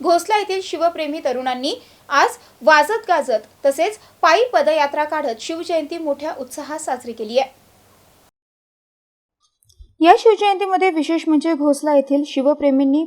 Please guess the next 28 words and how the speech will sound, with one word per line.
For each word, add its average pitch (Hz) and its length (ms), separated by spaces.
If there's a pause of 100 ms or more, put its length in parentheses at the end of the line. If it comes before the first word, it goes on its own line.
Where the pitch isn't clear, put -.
(140)
पायी 254 240
यात्रा 262 280
काढत 233 380 (260)
गोमुख 359 480
संस्थान 269 480 (320)
या 240 100
ठिकाणी 247 400 (100)
दहा 247 240
किलोमीटरचा 254 680
पायी 262 280
प्रवास 233 380
करत - 480
सर्वांनी 381 500
एक 403 140
संकल्प 285 420
केला. 247 200 (340)
त्यामध्ये 233 380 (360)
सर्व 330 360
नवतरुणांनी 285 800 (280)
व्यसनापासून 320 680
दूर 277 200
राहण्यासाठी 254 600 (220)
प्रतिज्ञा 247 380
घेतली 226 280 (320)
आणि 254 220 (320)
आध्यात्मिक 311 600 (180)
जीवनाची 294 500
जोड 262 300